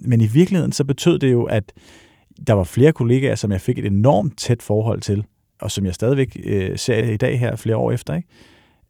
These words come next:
Fordi man giver noget af sig selv, fordi jeg rent faktisk endte med den dag for første gang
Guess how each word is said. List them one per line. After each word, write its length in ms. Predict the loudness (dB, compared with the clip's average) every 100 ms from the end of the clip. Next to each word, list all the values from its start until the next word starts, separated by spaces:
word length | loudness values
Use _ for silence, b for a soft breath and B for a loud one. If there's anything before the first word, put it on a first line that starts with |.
| _
Fordi 160 | 0 2
man 100 | 2
giver 180 | 0 -2
noget 100 | 0
af 40 |
sig 80 | -2
selv, 180 | -4 -2
fordi 300 | -2 2 2
jeg 100 | 2
rent 180 | 2 0
faktisk 420 | -2 0 -4 -6 -20 _ _ _ _ _
endte 240 | 4 4
med 160 | 4 4
den 260 | 4 0 2
dag 360 | 0 0 -4 _
for 100 | -4
første 300 | 0 -2 0
gang 220 | -2 -2